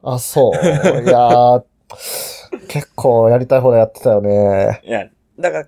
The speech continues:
Speaker 2: 結果的にまあ今の流れが百、百話続いた時になんか振り返ってみようで残してるわけやんか、
Speaker 1: まあそうですね。
Speaker 2: 多分。
Speaker 1: そうですね。
Speaker 2: うん。だからまあ、それはおいおいでいいんじゃないですか。
Speaker 1: <laughs>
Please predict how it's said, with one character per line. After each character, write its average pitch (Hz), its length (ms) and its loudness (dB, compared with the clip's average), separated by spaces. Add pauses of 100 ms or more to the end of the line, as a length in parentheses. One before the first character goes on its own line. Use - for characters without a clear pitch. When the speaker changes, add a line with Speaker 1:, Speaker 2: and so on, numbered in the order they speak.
(140)
Speaker 2:
結 254 200 -8
果 262 100 -2
的 254 180 -6
に 240 120 -4
ま 226 100 -2
あ 185 60 0
今 202 200 -2
の 156 380 0 (160)
流 123 60 -6 (200)
れ 147 100 -2
が 120 100 -2
百、 160 240 -8 (120)
百 202 260 -8
話 277 80 0
続 247 200 -8
い 233 40 -8
た 233 80 -6
時 233 200 -8
に 247 140 -4
な 214 100 0
ん - 20 -4
か 147 120 -2
振 156 120 -2
り 170 80 -4
返 196 140 -4
っ 190 40 -12
て - 200 -16
み 190 180 -6
よ 202 140 -4
う 208 60 -4
で 240 200 0 (160)
残 123 200 -8
し - 100 -6
て 120 80 -4
る 107 80 -6
わ 101 80 -8
け 98 120 -20
や 90 40 -20
ん - 40 -20
か、 - 160 -20
Speaker 1:
ま 120 120 -2
あ 104 60 -2
そ 123 160 0
う - 20 -4
で - 80 -8
す - 140 -14
ね。 170 60 2
Speaker 2:
多 - 20 -4
分。 180 60 -10
Speaker 1:
そ - 280 -4
う - 20 -6
で 104 60 -10
す 107 140 -16
ね。 104 240 -8 (220)
Speaker 2:
う 85 40 -20
ん。 - 20 -10
だ 151 80 -8
か 143 80 -10
ら 110 80 -10
ま 135 120 -8
あ、 98 180 -12 (140)
そ - 120 -20
れ 165 60 -10
は 151 80 -6
お 113 140 -8
い 110 120 -10
お 107 60 -8
い 104 60 -12
で 107 60 -10
い 104 40 -10
い 104 40 -12
ん 107 60 -14
じ 95 60 -18
ゃ 90 60 -12
な - 60 -20
い - 20 -20
で - 40 -20
す - 100 -20
か。 - 100 -18
Speaker 1:
<laughs> - 100 -2